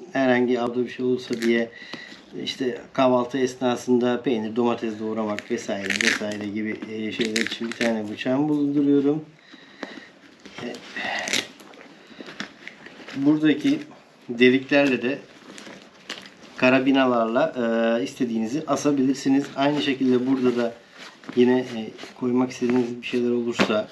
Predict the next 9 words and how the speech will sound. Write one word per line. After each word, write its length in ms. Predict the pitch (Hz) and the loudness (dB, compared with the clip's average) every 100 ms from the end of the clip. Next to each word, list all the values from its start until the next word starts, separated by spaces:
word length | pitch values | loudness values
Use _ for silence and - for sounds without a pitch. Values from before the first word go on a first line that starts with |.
| - | -14
sabitleyebilirsiniz. 1080 | - 110 107 101 101 110 110 104 107 123 143 | -4 -2 -2 -4 -2 -2 -2 -4 -6 -6 -4
Burayı 220 | 165 156 | 0 2
açıyoruz 500 | 127 - 123 110 - | 0 2 0 0 -8
şimdi. 260 | 113 120 254 - - - - - - - - - - - - - - - - - - - - - - - - - - - 160 | -2 -2 -2 -6 -12 -14 -14 -20 -20 -20 -20 -20 -20 -20 -20 -20 -18 -18 -20 -20 -18 -12 -8 -8 -8 -6 -4 -4 -8 -8 -2
Burası 320 | 165 - 135 | 0 2 2
da 180 | - - | 2 0
ön, 240 | 135 139 - | 0 0 2
ön 240 | 143 143 | 6 6
gözü. 360 | 120 107 120 | 6 2 0